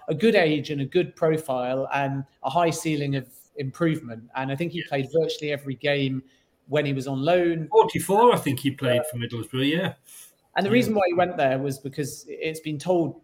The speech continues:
Speaker 1: quite clearly to Steffen that if he's to figure,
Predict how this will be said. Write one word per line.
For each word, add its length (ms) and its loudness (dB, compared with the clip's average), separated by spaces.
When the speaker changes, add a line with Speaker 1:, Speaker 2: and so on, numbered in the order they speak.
Speaker 1:
quite 260 -2
clearly 360 0
to 120 -12
Steffen 500 -6
that 180 -4
if 220 -8
he's 220 -8
to 160 -8
figure, 440 -2